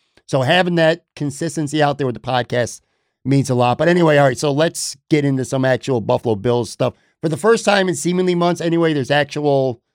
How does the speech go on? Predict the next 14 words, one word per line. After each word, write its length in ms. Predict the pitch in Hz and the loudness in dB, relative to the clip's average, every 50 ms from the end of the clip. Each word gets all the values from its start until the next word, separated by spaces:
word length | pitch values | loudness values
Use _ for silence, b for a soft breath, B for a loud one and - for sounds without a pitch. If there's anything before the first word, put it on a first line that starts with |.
| _ | _
stuff 340 | - - - - 151 139 - | -18 -4 0 0 0 2 2
going 220 | 156 143 127 110 | 0 0 0 0
on 220 | 117 123 127 147 131 | 0 0 0 0 -2
'cause 80 | 107 | -2
now 140 | 110 123 123 | -2 -2 -2
training 320 | 117 - - 131 127 117 110 | -4 -4 -6 -8 -6 -6 -6
camp 280 | - 131 127 117 - - _ - | -4 -4 -4 -4 -6 -10 _ -4
has 260 | 135 143 143 131 - | 0 0 0 0 -4
started. 640 | - - - 151 143 143 143 139 139 139 127 - _ _ _ _ _ _ _ _ _ _ _ _ _ _ _ _ _ _ 107 - - _ _ _ - | -8 -6 0 2 2 2 4 2 0 0 -2 -4 _ _ _ _ _ _ _ _ _ _ _ _ _ _ _ _ _ _ -20 -20 -20 _ _ _ -6
Two 220 | - 262 320 339 | -2 0 2 4
days 200 | 330 285 214 160 | 4 2 2 0
of 80 | 185 139 | -2 0
practice 480 | - 160 156 143 143 143 127 113 - - | 2 2 2 2 0 -4 -6 -6 -8 -8
in, 360 | - 127 120 107 98 98 92 | -6 -6 -6 -4 -6 -10 -12